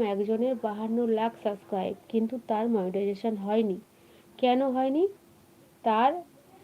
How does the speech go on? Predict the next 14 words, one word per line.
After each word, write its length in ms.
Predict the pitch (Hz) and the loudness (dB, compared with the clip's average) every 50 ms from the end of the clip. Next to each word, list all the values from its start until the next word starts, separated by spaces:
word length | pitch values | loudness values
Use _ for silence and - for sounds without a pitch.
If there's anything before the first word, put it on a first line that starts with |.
| - - - | -20 -2 2
কোনো 300 | 254 262 254 254 277 302 311 | 2 4 4 4 4 2 2
ভিডিওতে 560 | 262 226 226 247 233 254 262 285 294 294 - 330 320 | 0 0 0 0 0 2 2 2 2 2 0 -4 0
তার 160 | - 277 277 254 | 2 2 2 4
মুখ 220 | 240 226 226 240 226 220 | 4 4 4 4 4 2
দেখানো 400 | 226 214 208 208 220 220 220 226 | 2 0 0 0 0 2 2 4
নেই। 240 | 226 220 226 208 180 175 185 - - _ _ _ - - _ _ _ - - - - - - - - - - - - - - - - - - - - - - - - - - - - - - - - - - - - - - - - - - - - - - - - - - - - - - | 6 6 6 6 6 2 -2 -10 -20 _ _ _ -20 -20 _ _ _ -20 -20 -20 -20 -20 -20 -20 -20 -20 -20 -20 -20 -20 -20 -20 -20 -20 -20 -20 -20 -20 -20 -20 -20 -20 -20 -20 -20 -20 -20 -20 -20 -20 -20 -20 -20 -20 -20 -20 -20 -20 -20 -20 -20 -20 -20 -20 -20 -20 -20 -20 -20 -6 0
প্লাস 380 | 247 247 254 254 285 320 349 339 - - - - - - | 4 6 8 8 8 8 6 4 0 -10 -20 -20 -12 -6
উনি, 320 | - 240 240 240 269 294 330 381 415 - - - - - - - - | -2 0 2 2 4 4 4 4 4 2 -4 -16 -20 -20 -20 -14 -4
এ, 120 | - 202 220 220 220 - - - | 0 2 4 4 2 2 0 2
সব 220 | 254 254 262 262 226 220 - 226 | 4 4 4 4 2 -2 0 0
ওই 100 | 240 233 | 0 0
যে 160 | 220 254 262 262 262 262 262 254 226 - - - - - - - - - - - - 226 196 | 2 2 2 4 4 4 2 0 -2 -6 -12 -20 -20 -20 -20 -20 -20 -20 -20 -12 -10 -8 0
যেভাবে 360 | - 254 254 247 262 254 285 277 | 2 4 4 4 4 4 4 2
ফ্যাজালের 580 | - - 233 233 233 233 226 240 240 254 254 | 4 4 4 4 6 6 6 6 6 6 4